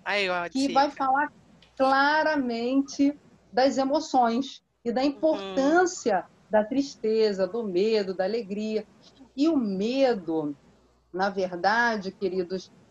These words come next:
Speaker 2: ele tem por uma das suas características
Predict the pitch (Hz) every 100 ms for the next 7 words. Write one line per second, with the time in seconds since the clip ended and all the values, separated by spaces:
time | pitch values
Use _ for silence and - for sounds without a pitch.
0 | _ - 254 294 302 240 214 - _ 311
1 | 330 381 - 262 240 233 208 208 214 202
2 | - - - 294 330 320 262 - 208 214
3 | 285 277 - 202 -